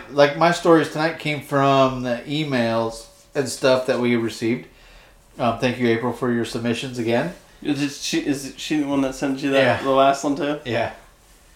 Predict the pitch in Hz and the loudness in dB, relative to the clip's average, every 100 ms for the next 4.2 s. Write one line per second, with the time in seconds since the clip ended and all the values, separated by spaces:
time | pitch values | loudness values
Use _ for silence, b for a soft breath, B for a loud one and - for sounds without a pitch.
0 | - 147 190 156 - 147 139 143 147 139 | -6 4 6 6 2 2 4 4 2 0
1 | - - - - - - - 156 156 165 | -10 -20 -20 -20 -20 -20 -2 4 4 4
2 | 156 147 139 135 131 131 143 160 160 151 | 4 6 6 8 6 6 6 8 6 6
3 | 156 143 147 165 170 - 151 - 151 151 | 2 2 4 4 0 0 0 2 2 2
4 | 160 | 0